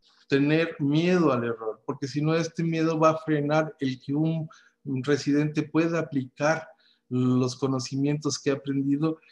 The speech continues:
y desarrollar una habilidad quirúrgica. Entonces, creo que fomentamos el que el residente tenga confianza en los conocimientos que va adquiriendo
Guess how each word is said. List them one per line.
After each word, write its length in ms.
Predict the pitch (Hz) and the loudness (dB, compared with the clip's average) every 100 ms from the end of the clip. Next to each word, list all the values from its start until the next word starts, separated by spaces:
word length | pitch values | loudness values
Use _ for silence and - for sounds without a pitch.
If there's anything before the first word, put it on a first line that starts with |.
| _ | _
y 100 | - | -2
desarrollar 560 | 127 135 131 127 131 147 | 0 0 0 -2 2 4
una 160 | 151 143 | 4 0
habilidad 500 | 127 127 123 127 127 | -2 -4 -2 -4 -6
quirúrgica. 600 | 123 120 117 _ _ 127 | -8 -6 -8 _ _ -12
Entonces, 460 | 123 143 156 156 - - - _ _ _ _ _ _ _ | -10 -6 -4 -4 -8 -20 -20 _ _ _ _ _ _ _
creo 240 | - 151 151 | -2 0 2
que 280 | 160 180 - - - | 0 0 -4 -20 -14
fomentamos 840 | - 147 143 135 131 147 151 143 - | -4 0 0 -2 0 0 0 -2 -4
el 240 | 143 135 - | -6 -6 -4
que 100 | 135 | -4
el 160 | 131 | -2
residente 880 | 135 127 139 131 143 147 147 180 185 _ _ | -4 -6 -4 0 0 -2 -4 -8 -8 _ _
tenga 380 | - 156 180 190 | -4 -2 0 -2
confianza 560 | 151 139 127 156 170 165 | -2 -4 -2 -4 -2 -4
en 80 | 151 | -4
los 120 | - | -4
conocimientos 760 | 139 127 135 139 151 156 151 | -4 -4 -6 -2 -2 -4 -8
que 140 | - 127 | -6 -2
va 120 | 135 | -2
adquiriendo 680 | 135 147 135 135 139 156 | -2 -4 -2 -2 -4 -6